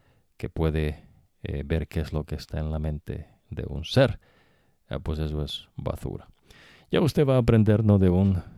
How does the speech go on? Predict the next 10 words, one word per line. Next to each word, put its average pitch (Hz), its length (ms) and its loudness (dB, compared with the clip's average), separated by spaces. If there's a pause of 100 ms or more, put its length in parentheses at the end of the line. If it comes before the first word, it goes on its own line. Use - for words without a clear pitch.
(180)
eh, 78 280 -2
personaje 90 720 0 (220)
que 73 120 -6
Dios 71 240 -4
nos 85 180 0
muestra, 90 480 0 (600)
eh, - 160 -6
cuyo 76 260 -2
nombre 78 480 0
es - 180 -6